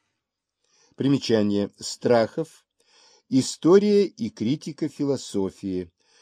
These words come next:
Журнал Министерства народного просвещения, тысяча восемьсот восемьдесят первый год, январь. Конец примечания. По Страхову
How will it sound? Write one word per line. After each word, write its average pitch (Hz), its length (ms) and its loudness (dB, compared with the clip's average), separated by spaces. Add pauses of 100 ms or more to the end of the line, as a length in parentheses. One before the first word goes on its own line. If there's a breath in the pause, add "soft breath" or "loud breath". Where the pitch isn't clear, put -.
(260 soft breath)
Журнал 135 720 2
Министерства 123 880 -2
народного 101 540 -2
просвещения, 160 920 -6
тысяча 107 420 -10
восемьсот 95 640 -8
восемьдесят 95 480 -10
первый 87 400 -8
год, 147 380 -6 (280)
январь. 98 640 -4 (1160)
Конец 117 380 -2
примечания. 98 640 -14 (1600 soft breath)
По 208 160 8
Страхову 147 800 2